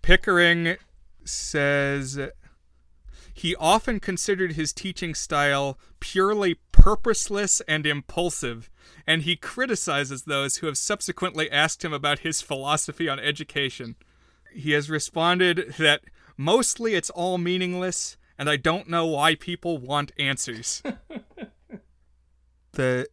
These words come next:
quote that I really liked is, he said he did these things mostly just to entertain himself. And I don't know how, how to read that exactly. Like, it could just be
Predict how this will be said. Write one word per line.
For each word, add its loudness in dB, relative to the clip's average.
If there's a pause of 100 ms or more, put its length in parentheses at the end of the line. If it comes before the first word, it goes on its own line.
(140)
quote 2 (140)
that 0 (680)
I 2
really 0
liked -4 (680)
is, 0
he -6
said 0
he -6
did 0
these -4
things -2
mostly 0
just -2
to -6
entertain -4
himself. -8 (760)
And -2 (720)
I 6
don't 4
know 2
how, 2 (320)
how 2
to 2
read -6
that 4
exactly. 0
Like, 0
it -12
could -2
just -2
be 0